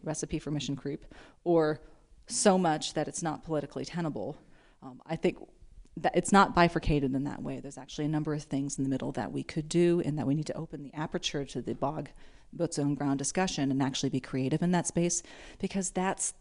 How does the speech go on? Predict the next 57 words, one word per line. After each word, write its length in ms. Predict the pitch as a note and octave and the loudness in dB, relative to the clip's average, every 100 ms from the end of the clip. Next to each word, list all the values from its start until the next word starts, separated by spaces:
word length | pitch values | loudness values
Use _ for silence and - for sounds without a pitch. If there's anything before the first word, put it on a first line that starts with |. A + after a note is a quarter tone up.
| - | 0
the 80 | - | 0
place 540 | - F#3+ F#3 - - - - - | 2 2 2 0 -2 -6 -16 -4
where 120 | - F3+ | 2 6
we 180 | F#3 | 8
really 300 | F#3+ F3+ F#3 | 8 8 8
do 160 | E3 F#3+ | 6 4
have 420 | D#3+ - G3+ G#3 | 2 2 2 4
an 80 | E3 | 2
advantage 440 | D3 D3+ F#3+ F#3+ | 2 4 4 4
over 240 | C#3+ C3+ B2 | 2 0 -4
everybody 420 | C#3+ - - C3 | -4 -4 -4 -4
else. 360 | - - - - - - - | -8 -8 -8 -8 -14 -20 -6
If 100 | E3 | 0
we're 80 | F3 | 4
not 160 | F#3 | 4
gonna 160 | G3+ D#3 | 2 -4
play 380 | - - F#3 G#3+ | -4 4 6 8
the 120 | E3+ | 6
way 140 | E3 | 4
that 160 | F3 D3+ | 4 4
they 140 | D#3 | 4
play 340 | E3 - G3 G#3 | 2 2 2 4
and 80 | D#3 | 2
we're 80 | |
gonna 180 | D3 E3+ | 0 -2
play 260 | E3+ - F3 | -2 0 0
our 160 | - D#3 | 2 2
way, 400 | E3+ F3+ A3 A3 - - - | 2 2 0 -2 -6 -16 -6
we 180 | E3 F#3+ | 0 2
need 140 | G#3 | 2
to 60 | E3+ | 0
play 340 | - F#3 G3+ | -2 2 4
the 100 | G#3+ | 2
thing 260 | F3+ D3+ D#3 | 0 0 0
that 120 | D3+ | 0
they're 160 | D#3+ | -2
all 100 | D3+ | -4
<laughs> 0 | |
scared 380 | D3 - G3 - | -4 0 8 8
of. 320 | - - - - - - - - _ _ _ | 8 -2 -12 -14 -18 -20 -20 -20 _ _ _
But 100 | - | 2
I 60 | F3+ | 4
think 180 | E3+ E3+ | 4 4
that 100 | D3+ | 4
we 100 | E3 | 4
can 140 | F3+ | 6
do 160 | E3+ F3+ | 8 8
that. 200 | A2 B2+ | 6 2
And 100 | D#3+ | 0
I'm 100 | F3 | 0
coming, 240 | G3+ F#3 | 2 2
I'm 100 | E3+ | 2
saying 360 | F3 A3 G#3 E3 | 6 8 8 8
this 260 | C#3+ D3 | 6 4
as, 540 | - D3 C#3+ C#3+ - - | 4 4 4 2 0 -2
you 100 | - | -2
know, 260 | D#3+ D#3 D#3 | -4 -4 -8